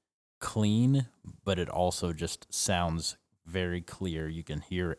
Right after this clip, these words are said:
everything, hear every note, hear every drum hit, but it still has this extremely crunchy sound that I love so much.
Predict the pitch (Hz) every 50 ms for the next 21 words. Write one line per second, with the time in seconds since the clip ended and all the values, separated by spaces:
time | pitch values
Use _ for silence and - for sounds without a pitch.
0 | _ - - 92 90 85 82 85 85 82 - - 82 78 78 78 78 82 - _
1 | _ - 101 95 92 - - - 90 95 101 107 107 107 101 92 85 80 78 71
2 | - - _ _ _ _ _ _ _ - 104 92 87 - - 92 92 90 90 98
3 | 98 92 87 - - 95 85 85 80 80 82 87 78 - - - _ _ _ _
4 | _ _ _ _ _ - - 90 80 - - 90 - - - - 104 92 87 87
5 | - - 90 85 85 85 85 - - - - 78 - - - - - _ _ _
6 | _ _ - 98 98 - - - - - - 107 101 98 98 98 92 90 82 80
7 | 76 71 71 - - _ _ _ - - - - - 101 101 98 98 92 - -
8 | - 87 76 71 - - - - - - 90 76 73 - - - - - - -
9 | _ _ _ _ _ _ _ - 80 80 78 78 80 85 82 78 - - 87 80
10 | 78 73 - - -